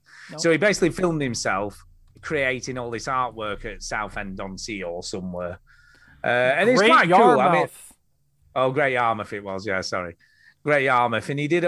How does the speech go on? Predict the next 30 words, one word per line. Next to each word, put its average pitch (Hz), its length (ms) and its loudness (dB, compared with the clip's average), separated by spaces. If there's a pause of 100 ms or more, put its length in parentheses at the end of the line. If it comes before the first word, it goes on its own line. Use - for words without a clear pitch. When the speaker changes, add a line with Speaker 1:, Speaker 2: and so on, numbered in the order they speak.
Speaker 2:
he 139 100 -4
did 160 160 -2
all 156 140 0
these 147 180 -4
really 147 220 -4
cool, 143 440 -6
and 185 160 -4
they 254 60 -2
were 277 240 4
cool. 160 440 -6 (200)
It 165 60 -10
was 147 80 -10
Speaker 1:
Yeah. 147 160 -8
Speaker 2:
kinda 151 80 -8
cool. 147 200 -14 (500)
But 151 400 -2 (680)
they, 185 460 0 (280)
the 180 140 -2
council, 190 800 -6
to - 120 -14
protect 170 540 -4 (100)
them, 110 360 -6 (180)
Speaker 1:
Yeah. 139 180 -14
Speaker 2:
hired 190 360 2
security 196 800 0
guards 110 420 0
to 160 60 -2
do 156 100 2
twenty-four-hour 165 960 0
patrols 131 880 -2